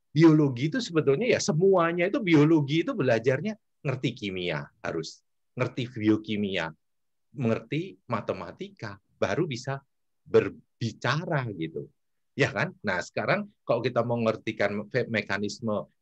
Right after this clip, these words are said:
biologi, harus ngerti juga bioinformatik tadi di antaranya. Karena nggak, nggak bisa cuma dihafalkan gitu.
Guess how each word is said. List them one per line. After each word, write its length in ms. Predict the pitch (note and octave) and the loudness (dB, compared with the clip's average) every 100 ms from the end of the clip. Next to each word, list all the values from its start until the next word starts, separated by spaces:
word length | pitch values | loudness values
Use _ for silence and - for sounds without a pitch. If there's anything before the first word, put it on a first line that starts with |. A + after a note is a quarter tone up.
| - | -2
biologi, 800 | A2+ A2 C3 G#3 A#2+ F#2+ G#2 A#2+ | 4 4 4 0 -6 -10 -8 -8
harus 260 | A#2+ B2 | -6 -6
ngerti 380 | B2+ A#2 - B2 | -8 -10 -10 -8
juga 240 | D#3 G3+ A#2 | -6 -4 -4
bioinformatik 960 | A2 B2+ B2+ B2 C3 C3 C3 B2+ D3 - | -4 -4 -6 -4 -4 -6 -8 -10 -12 -8
tadi 400 | D3+ F3 C#3+ C3 _ _ _ _ | -10 -6 -8 -10 _ _ _ _
di 100 | A#2+ | -6
antaranya. 720 | G#2 G#2+ G2 G#2 - G#2 F2 D#2 _ _ | -6 -4 -2 -2 -4 -4 -4 -4 _ _
Karena 300 | - D3+ A3+ A3+ - - _ _ _ _ | -4 -2 -2 -4 -14 -20 _ _ _ _
nggak, 260 | C#3 A#2+ A2 | -4 -2 2
nggak 140 | C#3+ D3 | 2 4
bisa 220 | G3+ A#3 A#3 | 2 0 2
cuma 240 | F#3 D#3 | 4 4
dihafalkan 880 | B2+ B2+ A#2 A2+ D#3+ F#3 F3+ D3 C#3+ | 6 6 6 6 6 6 4 2 0
gitu. 240 | G2 - | -2 -8